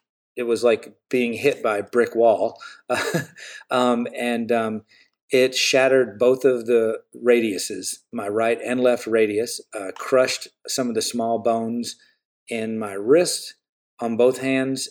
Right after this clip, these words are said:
and, um, separated both of my wrists and hands from where they're normally at. So both of my wrists were about four or five inches back on my arm. My hands were sticking below my arms. Um,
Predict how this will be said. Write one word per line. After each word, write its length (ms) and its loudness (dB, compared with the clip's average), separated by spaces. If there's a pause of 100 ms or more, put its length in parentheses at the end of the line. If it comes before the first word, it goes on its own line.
(140)
and, 380 -8
um, 420 -6 (840)
separated 640 2
both 220 4
of 60 -6
my 140 -2
wrists 420 2
and 100 -10
hands 640 -6
from 260 -4
where 120 -2
they're 240 -2
normally 420 -8
at. 180 -12
So 160 -8
both 220 2
of 60 -8
my 60 -4
wrists 400 0
were 160 2
about 340 -4 (480)
four 240 4
or 60 2
five 260 -2
inches 340 -8
back 540 -4 (200)
on 160 -8
my 160 -8
arm. 340 -10
My 120 -10
hands 360 -8
were 80 -6
sticking 400 -6
below 640 2 (500)
my 120 -8
arms. 440 -14 (440)
Um, 360 -8